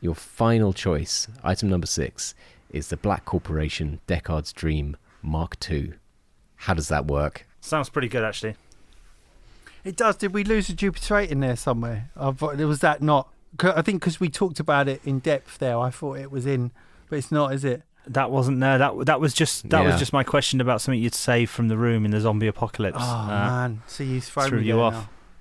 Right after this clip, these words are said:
Speaker 2: Yeah, sorry.
Speaker 1: Well, do you wanna switch it out? Do you wanna do a last minute switch up?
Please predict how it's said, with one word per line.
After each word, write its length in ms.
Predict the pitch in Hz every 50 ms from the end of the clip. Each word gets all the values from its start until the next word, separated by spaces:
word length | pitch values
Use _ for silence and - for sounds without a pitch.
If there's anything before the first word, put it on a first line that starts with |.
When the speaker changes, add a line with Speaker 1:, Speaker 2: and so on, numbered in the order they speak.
| - - - - 117
Speaker 2:
Yeah, 240 | 110 110 110 110
sorry. 380 | 104 - - 120 120 113 110 104 - 127
Speaker 1:
Well, 360 | 104 98 90 90 90 90 82 - - -
do 100 | - -
you 40 | 101
wanna 180 | 101 107 110 110
switch 340 | - - 120 113 98 - 113
it 60 | 107
out? 200 | 107 107 104 107
Do 60 | -
you 40 | 107
wanna 120 | 101 104
do 40 | 104
a 60 | 104
last 180 | 104 104 - -
minute 180 | 107 101 92
switch 300 | - - - 110 87 - -
up? 180 | 90 82 -